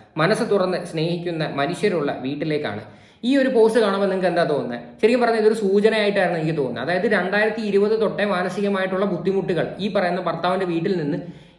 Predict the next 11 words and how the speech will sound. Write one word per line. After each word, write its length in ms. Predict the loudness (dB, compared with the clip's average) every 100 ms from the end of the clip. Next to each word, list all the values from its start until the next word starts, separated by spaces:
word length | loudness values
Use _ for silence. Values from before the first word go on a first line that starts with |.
| -4
ഈ 60 |
ജിസ്മോൾ 380 | 0 0 2 4
നേരിടുന്നുണ്ട്. 500 | 6 6 6 4 0
ശരിക്കും 360 | 0 2 4 4
എന്തിനാണ് 500 | 4 4 2 2 2
ഇങ്ങനെ 260 | 2 0
സഹിച്ചും 540 | 0 0 0 0 2 2
എടുത്തും 320 | 0 -2 -2
ഒക്കെ 100 | 0
അവിടെ 180 | 0 0
നിൽക്കുന്നത്? 520 | -2 -2 -4 -4